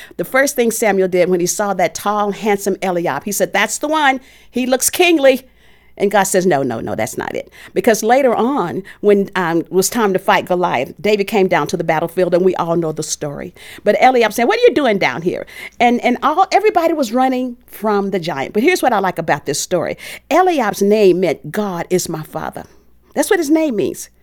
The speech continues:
But he was running from the giant. How many of us do that? We say, "God is our father," but we're afraid. We have this giant of insecurity that makes us act like God is not our father.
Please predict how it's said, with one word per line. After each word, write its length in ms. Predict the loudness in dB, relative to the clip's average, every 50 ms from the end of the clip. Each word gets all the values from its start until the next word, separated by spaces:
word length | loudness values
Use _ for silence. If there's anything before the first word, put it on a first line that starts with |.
| _ _ _ _ _ -20 -20 0 0
But 100 | 4 4
he 80 | 6
was 180 | 4 4 0 0
running 240 | -2 -2 -2 -2 -2
from 220 | -4 -4 -4 -4
the 80 | -6 -6
giant. 420 | -6 -8 -8 -8 -10 -8 -8 -10
How 160 | -8 -6 -2 0
many 200 | 0 2 2 2
of 80 | 0 0
us 120 | -2 -2
do 200 | -4 -6 -6 -6
that? 200 | -4 -8 -8 -4
We 100 | -4 -2 -2
say, 220 | 0 0 0 0
"God 300 | -2 -6 -6 -4 -2 -2
is 120 | -2 -2 -4
our 120 | -6 -8 -8
father," 340 | -10 -14 -14 -14 -14 -16 -18 -18 -16 -16 -16 -14 -2
but 200 | 0 0 0 2
we're 120 | 0 0
afraid. 640 | 0 0 0 0 2 2 4 4 4 2 2 -2 -6 -4
We 100 | -2 2
have 160 | 2 2 0
this 140 | 0 -2 -2
giant 400 | -2 0 0 2 2 2 0 0
of 60 | 0
insecurity 680 | 0 0 0 0 -2 -6 -6 -2 -2 -2 0 -2 -2
that 160 | 0 0 0 2
makes 240 | 0 0 0 0 -4
us 140 | -4 -4 -4 -6
act 200 | -6 -6 -4 -4
like 300 | -4 -4 -4 -4 -6 -4
God 340 | -2 0 0 0 0 -2 -4 -4
is 180 | -6 -4 -4
not 180 | -6 -6 -6 -6
our 140 | -6 -10 -10 -14
father. 500 | -14 -14 -14 -14 -12 -12 -12 -14 -14